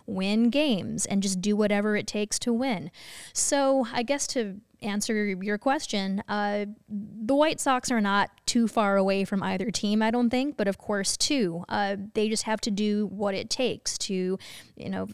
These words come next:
fix problems. Uh, but of course, too, I mean, when you look at this organization, um, why would they operate any differently than they have for, uh, our lives? Uh, so, I mean, yeah, th-, there are definitely going to be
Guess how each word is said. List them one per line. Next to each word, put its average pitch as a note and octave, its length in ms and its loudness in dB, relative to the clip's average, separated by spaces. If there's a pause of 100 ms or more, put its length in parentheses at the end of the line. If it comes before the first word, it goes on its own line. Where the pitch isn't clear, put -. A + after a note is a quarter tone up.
(140)
fix - 300 -2
problems. C4 720 0
Uh, G#3 80 2
but G#3 140 0
of G#3 100 -4
course, G#3+ 320 -2
too, B3 240 2
I G3 100 2
mean, F#3+ 320 0
when G3 140 0
you G3+ 80 2
look G3+ 240 0
at G3+ 80 -4
this G#3 140 0
organization, G3+ 920 0
um, G3 540 2
why G3 260 0
would G#3 220 -4
they G#3+ 400 -4
operate G#3 520 0
any G#3+ 200 0
differently G#3+ 540 -4
than G#3+ 220 -4
they G#3 140 -2
have G#3 400 -4
for, G#3 540 -2
uh, - 40 -4
our G#3 500 -2
lives? G#3+ 760 -4
Uh, - 220 -6
so, F#3+ 480 -6 (500)
I - 80 -8
mean, B3 240 -2
yeah, A#3 140 0
th-, F#3+ 160 -4
there A3+ 100 2
are A3 120 2
definitely A3+ 320 0
going G#3 240 0
to G3+ 60 0
be G3 360 -2